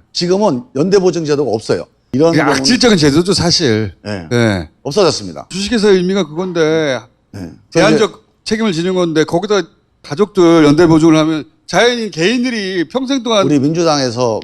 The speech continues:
Speaker 1: 그 개정한 겁니다.
Speaker 2: <laughs> 고리-, 고리대금업자가 그 돈 떼먹히지 않으려고 하는 발상과 같은 거거든요, 연대보증이라는 게. 그때는 있었어요.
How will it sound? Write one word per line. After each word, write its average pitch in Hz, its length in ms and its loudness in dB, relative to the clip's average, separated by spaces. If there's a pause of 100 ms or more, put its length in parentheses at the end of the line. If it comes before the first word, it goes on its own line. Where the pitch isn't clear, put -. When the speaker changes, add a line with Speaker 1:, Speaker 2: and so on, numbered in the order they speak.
Speaker 1:
그 98 140 -8
개정한 101 400 -8
겁니다. 62 300 -20 (100)
Speaker 2:
<laughs> - 680 -6 (760)
고리-, 220 400 0 (200)
고리대금업자가 196 1400 2 (1080)
그 185 180 6
돈 196 180 4
떼먹히지 262 460 2
않으려고 220 400 2
하는 208 680 0
발상과 190 540 2
같은 233 320 -6
거거든요, 135 420 -4
연대보증이라는 143 760 -8
게. 113 180 -8
그때는 170 280 0
있었어요. 147 480 0